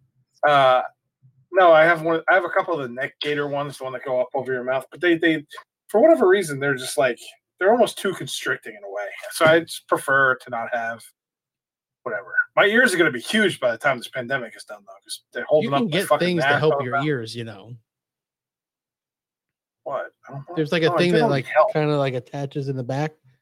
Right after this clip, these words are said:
Speaker 2: takes the pressure off your ears.
Speaker 1: Okay, then I just, I'll just put it on my ears. I'm not fancy <laughs> like that.
Speaker 2: Fucking
Speaker 1: <clears throat>
Speaker 2: annoys the
Speaker 1: I am gonna
Speaker 2: shit out of
Speaker 1: buy
Speaker 2: my ears.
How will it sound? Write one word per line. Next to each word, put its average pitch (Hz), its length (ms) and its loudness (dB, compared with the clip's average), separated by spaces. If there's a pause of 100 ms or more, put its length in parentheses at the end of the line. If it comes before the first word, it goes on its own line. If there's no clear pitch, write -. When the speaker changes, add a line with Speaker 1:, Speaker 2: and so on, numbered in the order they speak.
(160)
Speaker 2:
takes 139 200 -6
the - 60 -18
pressure 139 340 0
off 127 100 -2
your 127 100 -6
ears. 147 400 -2 (1800)
Speaker 1:
Okay, - 140 -12
then - 140 -12 (160)
I - 60 -8
just, - 240 -8
I'll 113 100 -6
just - 180 -16
put 104 120 -14
it 98 60 -16
on 92 100 -18
my 92 120 -16
ears. - 400 -16 (140)
I'm 123 80 -6
not 104 120 -4
fancy - 440 -10 (100)
<laughs> - 80 -20
like 107 140 -12
that. - 1000 -18
Speaker 2:
Fucking 135 260 -4
Speaker 1:
<clears throat> - 0 -
Speaker 2:
annoys 117 180 -2
the 170 320 2
Speaker 1:
I 151 100 4
am 208 80 6
gonna 185 120 2
Speaker 2:
shit 175 100 2
out 151 160 6
of - 40 -2
Speaker 1:
buy 120 40 -6
Speaker 2:
my 117 80 -8
ears. 143 440 -10